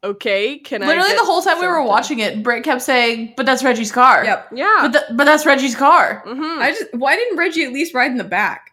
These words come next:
Speaker 2: Yeah.
Speaker 1: True. And then he's just like, "Can you not get hit, please?"
Speaker 3: Yeah, I would, I would be so upset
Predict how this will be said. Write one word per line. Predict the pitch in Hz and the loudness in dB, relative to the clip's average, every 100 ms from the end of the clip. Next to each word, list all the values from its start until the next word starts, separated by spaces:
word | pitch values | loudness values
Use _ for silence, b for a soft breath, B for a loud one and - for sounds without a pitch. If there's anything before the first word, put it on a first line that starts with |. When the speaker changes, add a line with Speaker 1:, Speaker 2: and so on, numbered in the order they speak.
| _ - | _ -10
Speaker 2:
Yeah. | 220 175 240 _ | -6 -6 -10 _
Speaker 1:
True. | - 285 349 311 185 - _ _ | -10 -6 -4 -4 -6 -10 _ _
And | 214 | -6
then | 247 | -4
he's | 262 | -4
just | 262 262 | -6 -6
like, | 247 262 | -6 -4
"Can | 240 | -6
you | 254 | -4
not | 233 208 269 - | -4 -4 -4 -6
get | 294 | -10
hit, | 311 302 - | -8 -12 -10
please?" | 370 403 415 - - _ _ _ | -4 -2 -2 -8 -16 _ _ _
Speaker 3:
Yeah, | - 330 359 - | -4 0 0 0
I | 254 339 | -4 -4
would, | 339 - | -6 -10
I | - 339 | -8 -4
would | 392 | -4
be | 453 | -4
so | 427 - 330 302 311 | -14 -10 -6 -4 -4
upset | - 320 - - 247 247 311 | -6 -8 -8 -8 -4 -4 -6